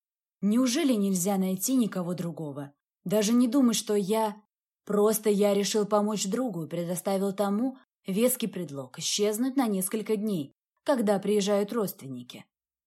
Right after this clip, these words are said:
Брюнет запнулся. Внутри его шла нешуточная борьба. И, наконец, работа и долг победили. «Хорошо. Надеюсь, смогу выдержать слёзы и мольбы».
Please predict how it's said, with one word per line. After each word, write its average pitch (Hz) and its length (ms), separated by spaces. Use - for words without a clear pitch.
Брюнет 214 540
запнулся. - 680
Внутри 233 380
его 254 200
шла 240 280
нешуточная 220 680
борьба. 170 460
И, 214 120
наконец, 220 500
работа 202 460
и 262 40
долг 190 340
победили. 139 680
«Хорошо. 165 640
Надеюсь, 185 480
смогу 196 260
выдержать 185 540
слёзы 196 560
и 240 120
мольбы». 143 420